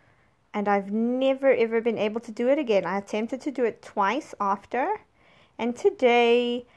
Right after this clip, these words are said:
I finally passed this learner's exam. And I was like, "I'm thirty frickin', am I thirty-five?" I, I can't remember anymore.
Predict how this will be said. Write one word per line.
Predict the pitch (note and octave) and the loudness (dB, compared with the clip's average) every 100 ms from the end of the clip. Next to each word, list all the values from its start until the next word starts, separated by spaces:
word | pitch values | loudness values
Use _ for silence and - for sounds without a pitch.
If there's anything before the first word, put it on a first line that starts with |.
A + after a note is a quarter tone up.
| _ _ | _ _
I | - A3 A3+ | 0 2 2
finally | - - A3+ A3 A#3 C4+ E4 | -2 0 2 2 2 0 -2
passed | E4 A3+ G3 G3 - - - _ _ _ _ _ _ _ | 0 2 2 2 -6 -20 -20 _ _ _ _ _ _ _
this | G3+ A3 G#3+ G#3 - - | -4 0 0 -2 -12 -8
learner's | G#3+ G3+ G3+ G3+ G#3 | -2 0 0 -2 -2
exam. | F#3+ G3+ A#3 G#3+ F3 G3 - _ - | -4 -2 -2 -2 -6 -12 -20 _ -8
And | A#3 A3+ A3 | -6 -2 2
I | A#3+ | 4
was | A#3+ B3 B3 | 6 4 4
like, | A#3+ A#3 A#3 A#3 - | 4 6 4 0 -4
"I'm | C4+ B4 - _ | -2 -2 -4 _
thirty | G4 G#4 - A4+ G#4+ - | 4 4 2 -6 -4 -2
frickin', | G4 - D4+ | -2 -2 -2
am | A#3 C4+ | 0 -2
I | |
thirty-five?" | C#4+ C#4 C#4 - B3 A#3+ B3 - - | -2 -4 -4 -2 -2 -4 -6 -18 -12
I, | A#3 | -10
I | A#3+ | -10
can't | - F4+ - | -6 -6 -4
remember | B3 G#3 A3 | -4 -2 -2
anymore. | A3+ G3 F#3+ A#3 | -2 -4 -2 -4